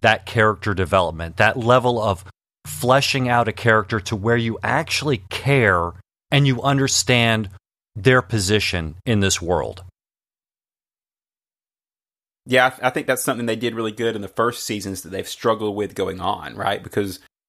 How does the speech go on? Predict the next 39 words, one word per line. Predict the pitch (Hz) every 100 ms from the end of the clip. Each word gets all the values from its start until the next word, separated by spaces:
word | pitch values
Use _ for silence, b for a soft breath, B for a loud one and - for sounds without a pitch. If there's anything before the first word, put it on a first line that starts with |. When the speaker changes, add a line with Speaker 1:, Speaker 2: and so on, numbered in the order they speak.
| _
Speaker 2:
once | 107 113 117
they're | 120
suited | 107 - 123 110
up, | 139 95 - - - _ _ _ _ _ _ _ _ _
you | 98
know, | 95
again, | 117 147 131 98
we | 131
didn't | 110
get | 127
the | 117
Daredevil | 120 156 107
costume | - 104 - 104
until | 101 113 104
Speaker 1:
The | 104 143 - -
Speaker 2:
the | 117
end | 113
of |
season | - 95 92
one, | 127
Speaker 1:
That's | 135 117 123
Speaker 2:
right? | 135 87
Speaker 1:
right. | - _ _
Speaker 2:
And | 113 107
so, | - 113 104 98 - _ _ _ _ _ _ -
you |
know, | 120
they | 107 110
did | 139 135
that, | 139 156 -
but |
then | 110
once | 120 139
he | 127
had | 123 123
the, | 104 -
the | -
costume, | 160 208 - 113 104 107 - _
they, | 120 113